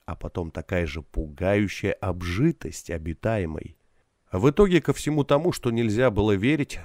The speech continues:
добавилась еще одна вещь. Цветная фотография из толстой ободранной книги с надписью, где упоминалась старинная русская деревня Конькова, ныне главная усадьба колхоза миллионера.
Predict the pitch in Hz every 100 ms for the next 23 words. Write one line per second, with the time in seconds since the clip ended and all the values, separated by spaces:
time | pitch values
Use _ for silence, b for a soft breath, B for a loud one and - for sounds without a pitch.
0 | - - 92 120 143 135 - 107 107 -
1 | 117 104 90 87 82 80 - - _ _
2 | _ _ _ _ _ _ _ - 107 104
3 | 127 147 160 - 127 101 107 110 104 95
4 | - 117 123 - 120 78 95 90 92 92
5 | 87 85 - 104 120 117 - 101 101 -
6 | 90 82 85 85 - 82 90 95 90 -
7 | B B B - - - 98 131 131 117
8 | 110 107 107 101 - - 82 82 95 87
9 | 82 78 - 78 78 78 - 143 160 160
10 | 147 - _ - 92 95 127 135 131 110
11 | 90 98 110 98 104 101 - 98 - 104
12 | 104 92 98 - 90 87 - 95 87 87
13 | 90 85 85 85 85 71 73 -